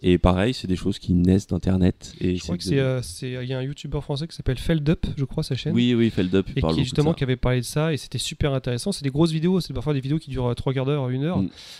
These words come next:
Speaker 2: Mais justement, il va loin dans le détail, il explique justement donc les backrooms, donc les,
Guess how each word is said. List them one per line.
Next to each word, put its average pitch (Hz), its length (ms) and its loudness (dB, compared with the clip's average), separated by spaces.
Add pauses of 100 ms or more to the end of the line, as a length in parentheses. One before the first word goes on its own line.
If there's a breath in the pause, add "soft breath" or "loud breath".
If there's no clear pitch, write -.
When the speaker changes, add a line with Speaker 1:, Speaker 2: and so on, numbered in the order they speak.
(120)
Speaker 2:
Mais 131 60 0
justement, 147 280 2
il 160 80 0
va 120 140 0
loin 147 160 0
dans 160 100 2
le 135 60 2
détail, 131 260 0
il 151 60 -2
explique 131 260 -4
justement 143 240 0
donc 127 180 -8
les 131 60 -2
backrooms, 131 400 0
donc 135 220 -2
les, 120 100 -8